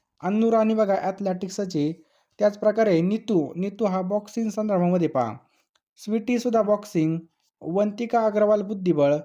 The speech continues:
सलीमा टेटे हॉकी, अभिषेक हॉकी, संजय हॉकी, जर्मनप्रीत सिंग हॉकी, सुखजित सिंग हॉकी, राकेश कुमार पॅरा तिरंदाजी, प्रीती पाल पॅरा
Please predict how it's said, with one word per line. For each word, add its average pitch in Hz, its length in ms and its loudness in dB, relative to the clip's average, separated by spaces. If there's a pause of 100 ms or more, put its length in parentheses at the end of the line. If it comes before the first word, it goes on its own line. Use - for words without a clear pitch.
(460)
सलीमा 233 380 0
टेटे 220 360 -2
हॉकी, 170 680 -4
अभिषेक 185 480 -4
हॉकी, 160 480 -2 (320)
संजय 226 300 2
हॉकी, 165 560 0 (460)
जर्मनप्रीत 226 920 -2 (100)
सिंग 190 300 -6
हॉकी, 170 600 -4 (260)
सुखजित 226 500 -4 (100)
सिंग 233 260 -6
हॉकी, 165 580 -6 (260)
राकेश 202 440 -2
कुमार 214 360 0
पॅरा 196 480 0
तिरंदाजी, 185 880 -2 (520)
प्रीती 226 480 -4 (220)
पाल 160 240 0 (380)
पॅरा 208 300 2